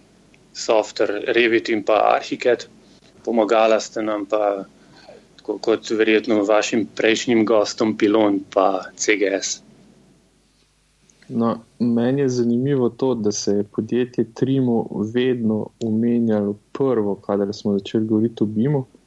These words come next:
Speaker 2: In če smo omenjali kakršnekoli podjetja, pa bi mi bilo mogoče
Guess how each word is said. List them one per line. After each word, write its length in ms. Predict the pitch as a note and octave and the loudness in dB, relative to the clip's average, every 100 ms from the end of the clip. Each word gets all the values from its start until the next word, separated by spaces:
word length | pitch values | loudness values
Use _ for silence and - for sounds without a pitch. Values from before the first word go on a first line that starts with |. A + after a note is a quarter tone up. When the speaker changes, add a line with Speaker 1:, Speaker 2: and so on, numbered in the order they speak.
| _ - _ A#2+ | _ -20 _ -4
Speaker 2:
In 80 | |
če 140 | A#2 A2 | 0 -2
smo 180 | A2+ A2 | 0 0
omenjali 280 | A#2 A#2 | 2 0
kakršnekoli 580 | A#2 A2+ A#2+ A2+ A2 A#2+ A#2+ | -2 -4 -2 -2 -2 -2 -2
podjetja, 500 | G#2+ A#2 A#2+ B2 A2 - _ _ _ _ _ _ _ | 0 0 0 -2 -2 -8 _ _ _ _ _ _ _
pa 120 | - A#2 | -4 0
bi 80 | A#2+ | 2
mi 100 | A#2 | 0
bilo 200 | B2+ C#3 | 0 0
mogoče 500 | C3+ C#3+ C#3 C#3+ | 0 -2 -2 -2